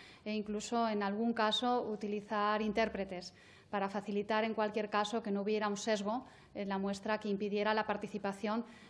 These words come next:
eh, de inmigrantes. Aquí se ha hecho un esfuerzo importante, especialmente en algunas áreas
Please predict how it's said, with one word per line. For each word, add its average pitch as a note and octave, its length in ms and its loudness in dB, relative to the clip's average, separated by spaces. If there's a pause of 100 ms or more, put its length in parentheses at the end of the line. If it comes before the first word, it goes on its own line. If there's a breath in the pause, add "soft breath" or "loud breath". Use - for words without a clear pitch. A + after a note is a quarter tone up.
(120)
eh, F#3+ 380 -2
de G#3+ 80 0
inmigrantes. G3 560 2
Aquí G#3+ 160 -2
se A3 140 0
ha G#3+ 40 4
hecho G#3+ 160 -2
un A3 80 0
esfuerzo G#3+ 460 -2
importante, G#3 480 0
especialmente A3 560 0
en G#3+ 80 0
algunas A3 400 0
áreas G#3+ 360 0